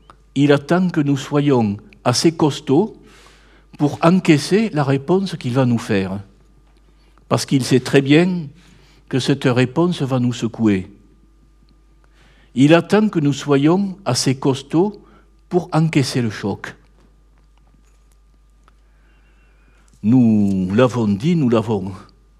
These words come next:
proclamé plusieurs fois, et là je ne vous apprends rien, Dieu désire le meilleur pour nous, ses enfants. Et le meilleur qui est exprimé ici, la possibilité de le servir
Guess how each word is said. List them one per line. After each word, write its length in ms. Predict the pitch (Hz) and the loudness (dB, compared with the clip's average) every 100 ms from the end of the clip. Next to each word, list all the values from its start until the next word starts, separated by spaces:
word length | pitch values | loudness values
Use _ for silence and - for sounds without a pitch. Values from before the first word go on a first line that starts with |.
| _ _ _ _ _ _ _ _ _ _ _ _ _ | _ _ _ _ _ _ _ _ _ _ _ _ _
proclamé 560 | - 165 160 160 127 120 | -4 -2 0 0 2 -2
plusieurs 380 | - 107 104 - | -4 -8 -8 -8
fois, 400 | - 139 170 - _ | -4 -4 -4 -10 _
et 80 | 98 | -4
là 140 | 117 120 | -2 -2
je 100 | 120 | -2
ne 120 | 113 | -2
vous 240 | 104 101 | -2 -4
apprends 320 | 107 - 98 | -6 -4 -4
rien, 420 | 95 120 175 165 131 - _ _ _ _ _ _ _ _ - _ - | 0 2 2 0 -6 -14 _ _ _ _ _ _ _ _ -20 _ -12
Dieu 300 | 104 165 208 | 0 2 4
désire 460 | 160 127 147 170 131 | 4 2 0 0 2
le 160 | 120 | 2
meilleur 560 | 117 135 117 120 120 - _ _ - | 2 0 0 -2 -4 -18 _ _ -8
pour 220 | 120 110 | -4 -2
nous, 240 | 120 131 120 - _ _ _ - | 0 -2 -6 -16 _ _ _ -12
ses 280 | - 113 | -4 0
enfants. 640 | 104 101 - 101 92 87 90 - _ _ _ _ _ _ _ _ _ _ _ _ _ _ _ | 0 -2 -4 -6 -6 -10 -14 -20 _ _ _ _ _ _ _ _ _ _ _ _ _ _ _
Et 80 | 104 | 0
le 100 | 151 | 4
meilleur 420 | 170 156 160 147 | 4 6 4 2
qui 100 | - | 0
est 100 | 120 | -2
exprimé 560 | 135 - - 120 110 98 | -4 -4 -8 -2 0 0
ici, 580 | 95 92 - 202 214 - - _ _ _ _ - | -2 -6 -2 0 -2 -6 -20 _ _ _ _ -2
la 100 | 113 | 0
possibilité 880 | - 160 - 165 143 139 135 135 127 | 2 0 0 0 2 0 -2 -2 0
de 120 | 107 | 0
le 80 | 117 | -2
servir 560 | - 135 113 113 104 | -2 -6 -2 -2 -4